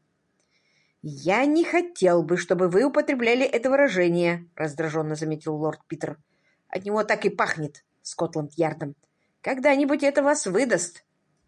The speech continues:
Паркер". "О, извините", сказал Паркер, "привычка, вторая натура".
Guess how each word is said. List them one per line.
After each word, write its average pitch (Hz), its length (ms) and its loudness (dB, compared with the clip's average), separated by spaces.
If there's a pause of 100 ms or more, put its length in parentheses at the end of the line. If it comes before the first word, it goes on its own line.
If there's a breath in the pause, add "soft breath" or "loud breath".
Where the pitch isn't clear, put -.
(120)
Паркер". 156 480 -6 (1200 soft breath)
"О, 202 220 6
извините", 185 580 2
сказал 156 340 -4
Паркер, 151 420 -6
"привычка, 302 560 2
вторая 175 360 2
натура". 160 460 -4